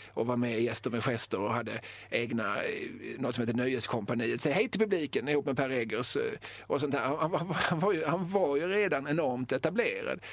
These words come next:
Och sen så tackar han ja till Rederiet och tycker att det här är, det är jävligt skönt, det här livet, för att man kan jobba åtta till fem, man, man har lediga kvällar. Eh,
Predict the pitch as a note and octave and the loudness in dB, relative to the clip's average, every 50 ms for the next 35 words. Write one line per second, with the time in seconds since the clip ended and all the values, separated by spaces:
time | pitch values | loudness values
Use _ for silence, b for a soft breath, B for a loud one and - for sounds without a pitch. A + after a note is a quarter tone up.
0 | B B B B - E3+ D3+ E3+ D#3 B2+ D3+ D3+ D3 B2+ F3 - C#3 C3 C3+ C3+ | B B B B -2 0 0 2 0 2 0 0 0 0 0 0 2 2 2 2
1 | D#3+ F3+ F#3+ F#3+ - F#3 E3 F3 F3 F3 E3+ C#3+ C3 D3 C3+ A#2 C#3+ B2+ B2+ C3 | 2 2 2 2 2 2 2 4 2 2 2 2 2 0 0 0 0 0 0 0
2 | - C3+ C3 C#3+ B2+ C3 B2+ C#3 C3 - - A2 C3 C#3 C3+ C#3 C#3+ C#3 - - | 0 0 0 0 0 0 -2 -2 -2 -4 -4 -4 -2 -2 -2 0 -2 -2 -2 0
3 | - F3+ F#3+ G3 F#3+ F3 - D3+ B2+ B2+ B2+ B2+ G#2+ G#2+ B2 B2+ - A#2 B2 A#2+ | 2 2 2 2 -2 0 0 2 2 2 0 -2 -2 -4 -4 -6 -6 -4 -4 -2
4 | A#2+ A#2+ A#2 B2 B2+ C3 A#2+ A2+ B2+ B2 - A#2 - A2+ - - B2+ G#2+ G#2+ A#2+ | -2 0 0 0 0 0 0 -2 -2 -2 -4 -6 -6 -4 -2 -2 -2 -2 -4 -6
5 | A#2 A#2 A#2 A2 A2 - - C3+ C3 C3 B2+ B2 B2 A#2 A#2+ A#2+ A2 G#2+ - - | -6 -6 -6 -8 -6 -6 -6 -4 -4 -2 -2 0 0 0 0 -2 -4 -4 -4 -2
6 | - A#2 A#2+ - - - - - B B B B B B B B - - C#2 C#2 | -2 0 0 0 -2 -4 -4 -6 B B B B B B B B -6 -4 -2 0